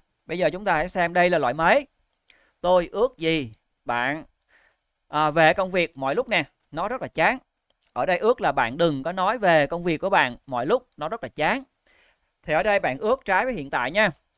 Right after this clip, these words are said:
Thì bạn sẽ dùng thì quá khứ. Một là would, à, cộng với một, hai là didn't ha. Ở đây thì chúng ta chỉ có câu C. Rồi các bạn chọn thầy câu C. Rồi quá trời bạn rất là chuẩn nha. Bây giờ các bạn sẽ qua câu số bảy nha.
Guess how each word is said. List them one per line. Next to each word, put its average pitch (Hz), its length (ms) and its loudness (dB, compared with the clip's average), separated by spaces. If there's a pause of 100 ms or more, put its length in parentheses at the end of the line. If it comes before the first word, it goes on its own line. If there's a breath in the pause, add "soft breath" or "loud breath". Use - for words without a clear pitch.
(140)
Thì 143 80 -6
bạn 139 240 4
sẽ 151 100 -4
dùng 185 200 -2
thì 147 140 -4
quá 156 200 0
khứ. 196 340 2 (300)
Một 147 340 0
là 143 100 0
would, 196 260 2 (560)
à, 147 520 0 (1000)
cộng 131 160 -6
với 190 120 0
một, 160 360 2
hai 175 240 0
là 151 60 0
didn't 185 360 0
ha. 190 180 -2 (480)
Ở 139 120 -4
đây 180 240 2
thì 156 280 -2
chúng 175 180 -12
ta 180 140 -2
chỉ 147 140 -8
có 180 160 -2
câu 190 80 -12
C. 185 420 2
Rồi 139 160 -2
các 185 80 -6
bạn 135 220 -4
chọn 123 240 -12
thầy 156 100 -14
câu 143 80 -16
C. - 100 -12 (560)
Rồi 135 180 -6
quá 143 200 -6
trời 147 160 -2
bạn 120 200 -2
rất 175 80 -4
là 180 40 -6
chuẩn 120 240 -10
nha. 202 160 2 (1800 soft breath)
Bây 214 180 -2
giờ 196 200 0
các 226 100 -8
bạn 160 180 -4
sẽ 127 200 -8
qua 196 300 -4
câu 190 280 -4
số 196 240 -8
bảy 143 260 -2
nha. 214 260 2